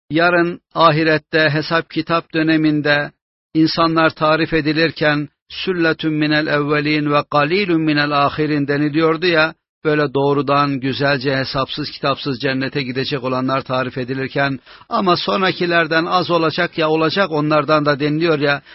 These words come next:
işte beni o azlar içine koy ver ya Rabbi diye dua ediyorum deyince, "Tamam." diyor Ömer Efendimiz, kabul ediyor. Aleyhissalatü vesselam da kadınların azlığından beyan ediyor, söz ediyorsa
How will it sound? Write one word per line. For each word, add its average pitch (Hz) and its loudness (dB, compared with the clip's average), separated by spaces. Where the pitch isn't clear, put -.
işte 180 -4
beni 175 2
o 185 0
azlar 175 2
içine 165 -2
koy 175 0
ver 147 0
ya 139 0
Rabbi 135 -2
diye 135 -2
dua 147 2
ediyorum 135 -2
deyince, 185 0
"Tamam." 139 -2
diyor 113 -2
Ömer 113 -4
Efendimiz, 113 -6
kabul 127 -4
ediyor. 107 -8
Aleyhissalatü 190 -2
vesselam 180 0
da 165 0
kadınların 180 -2
azlığından 175 2
beyan 135 2
ediyor, 135 -2
söz 147 -4
ediyorsa 165 0